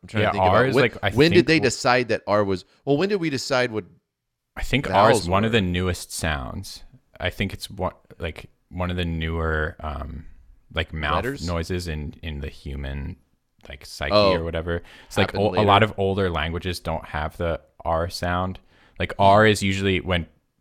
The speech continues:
Speaker 2: wh-, when people have to learn English for the first time, a lot of people have to learn how to m-, make the R shape with their tongue.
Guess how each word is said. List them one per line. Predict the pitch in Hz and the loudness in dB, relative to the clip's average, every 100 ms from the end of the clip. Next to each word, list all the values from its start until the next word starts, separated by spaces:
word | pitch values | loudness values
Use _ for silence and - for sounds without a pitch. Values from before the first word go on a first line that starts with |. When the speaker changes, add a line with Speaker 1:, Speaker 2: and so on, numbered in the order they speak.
| - | -10
Speaker 2:
wh-, | 98 _ - 98 | -10 _ -10 -4
when | 95 | -4
people | - 104 101 95 - | -2 -2 -2 -2 -4
have | 92 - | -8 -6
to | 87 | -4
learn | 82 78 | -4 -4
English | 80 85 85 - | -6 -6 -6 -6
for | |
the | 78 | -8
first | - 76 71 - | -6 -6 -6 -8
time, | 69 69 78 78 | -6 -4 -6 -6
a | 85 | -6
lot | 80 78 78 76 | -2 0 2 0
of | - | -6
people | - 80 76 | -12 -8 -8
have | - 76 - | -6 -8 -8
to | 80 | -8
learn | 71 78 82 80 71 | -6 -2 -2 -2 -4
how | 76 71 | -6 -4
to | |
m-, | 71 57 - - | -6 -10 -16 -12
make | 82 78 - | -8 -8 -10
the | - | -6
R | 80 71 | -4 -4
shape | - - 73 67 | -6 -8 -8 -8
with | - - | -12 -10
their | 67 | -12
tongue. | - - - | -12 -12 -12